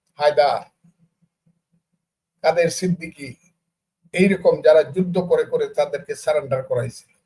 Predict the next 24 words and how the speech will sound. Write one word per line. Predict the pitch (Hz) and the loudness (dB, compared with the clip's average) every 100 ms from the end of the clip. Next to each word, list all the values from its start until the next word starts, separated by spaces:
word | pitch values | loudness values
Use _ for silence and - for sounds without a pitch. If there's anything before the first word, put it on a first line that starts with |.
| _ _ _ _ - | _ _ _ _ 2
কত | 302 - - 269 | 4 4 6 6
ধরনের | 202 202 220 214 185 | 8 6 6 4 2
মিথ্যা | 185 175 - 196 | 2 0 0 2
কথা, | 180 180 180 170 | 2 2 2 2
কত | 208 196 190 | 0 0 -2
ধরনের | 175 175 196 185 185 - _ _ _ | -2 -2 0 0 -2 -8 _ _ _
কুকথা | 240 202 220 202 185 185 151 160 | -8 0 6 6 6 4 2 -2
মুক্তিযুদ্ধ | 185 - 180 160 190 | -10 -8 -10 -8 -4
সম্পর্কে | 185 - - 170 165 180 | -4 -4 -6 -6 -2 -2
বলে, | 170 165 151 147 | 2 4 4 0
কত | 208 190 | -8 -10
ধরনের, | 196 185 190 220 214 180 - _ _ _ _ _ - | -10 -2 4 6 6 4 -2 _ _ _ _ _ 2
"হেই, | 254 254 240 | 6 6 6
না, | 208 214 | 4 4
না, | 208 202 | 6 6
এটা | 180 196 | 6 4
ঠিক | 190 254 - | 0 -8 -2
মতো | 220 220 | 0 2
ভাবে | 180 175 196 | 4 4 4
সারেন্ডার | - 190 190 165 175 175 | 0 -2 -2 0 0 2
হয় | 175 175 | 0 0
নাই | 170 160 | -4 -4
ষোলোই | 175 170 160 | -12 -12 -12
ডিসেম্বরে।" | 160 165 180 156 156 127 120 | -12 -10 -6 -2 -2 -2 -6